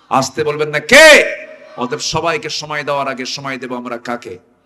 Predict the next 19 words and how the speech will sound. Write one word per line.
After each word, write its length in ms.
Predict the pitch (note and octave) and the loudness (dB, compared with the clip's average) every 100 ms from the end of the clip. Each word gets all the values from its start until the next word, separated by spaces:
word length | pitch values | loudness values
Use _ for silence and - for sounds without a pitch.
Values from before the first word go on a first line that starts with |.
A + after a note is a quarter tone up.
| _ _ _ _ | _ _ _ _
সবাইকে 400 | - B2 C3+ C#3 | -8 -6 -4 -6
পাঁচ 280 | - C#3 C#3+ | -4 -4 -6
ওয়াক্ত 180 | C#3 D3+ | -10 -10
নামাজ 300 | C#3+ D3 - | -8 -8 -8
পড়তে 220 | C3+ D3+ | -8 -6
রাজি 240 | C#3+ C3+ | -6 -4
আছেন? 260 | D#3 D3+ D3+ - _ _ _ _ _ _ _ | -6 -6 -10 -14 _ _ _ _ _ _ _
পাঁচ 260 | D3 D3 D3 | -2 0 -2
ওয়াক্ত 180 | C#3 C#3+ | -6 -6
নামাজ 320 | C#3 C#3 - | -6 -8 -10
পড়বেন 320 | C#3 C3 B2+ | -10 -8 -10
কারা 200 | C3 B2+ | -8 -6
কারা? 180 | B2 B2 | -6 -8
একটু 140 | A#2+ | -4
হাত 160 | B2+ B2+ | -6 -6
তুলে 140 | C#3 | -8
দেখেন 280 | B2+ C3 D3+ | -8 -8 -6
তো 100 | D3+ | -8
দেখি। 300 | C#3 - - | -8 -12 -16